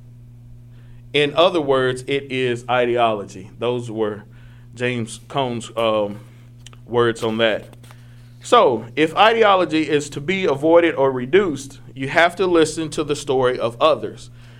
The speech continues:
We always hear history from one side. Example, just recently I took Tiffany and Leah to the Sam Davis, uh, Museum in Pulaski. And the tour guide told his story the same way that I had learned it, uh, in history class as a child.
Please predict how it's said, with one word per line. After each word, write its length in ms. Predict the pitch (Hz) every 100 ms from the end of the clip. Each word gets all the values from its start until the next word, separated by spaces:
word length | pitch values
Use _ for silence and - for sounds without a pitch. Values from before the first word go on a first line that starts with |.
| -
We 160 | 139 160
always 400 | 180 190 190 180
hear 300 | 180 170 165
history 540 | - 247 214 - 135
from 220 | 139 131
one 200 | 135 139
side. 460 | 135 151 139 101 - - - - - - - - -
Example, 640 | 127 123 151 123 95 98 - - - - -
just 200 | 170 175
recently 480 | 196 208 156 143
I 120 | 143 147
took 280 | 160 156
Tiffany 600 | 151 156 151 139 139 131 120
and 220 | 123 127
Leah 420 | 143 143 127 123 - - -
to 100 | -
the 100 | 131
Sam 300 | 120 151 147
Davis, 480 | 139 139 131 123 - -
uh, 220 | 117 117
Museum 560 | 120 123 123 123 120
in 180 | 113 117
Pulaski. 720 | 110 117 143 131 - - - - - - - -
And 140 | 120 120
the 40 |
tour 300 | 120 233 233
guide 300 | 175 156 147
told 300 | - 156 156
his 180 | 165 208
story 320 | - 151 135
the 100 | 131
same 320 | 127 151 151
way 160 | 147 143
that 140 | 131
I 140 | 135 135
had 160 | 120
learned 280 | 123 143 139
it, 380 | 127 101 117 117
uh, 340 | 127 123 117 110
in 140 | 127
history 360 | 123 202 196 131
class 360 | 127 123 113 104
as 180 | 117
a 60 | 107
child. 480 | - 165 135 101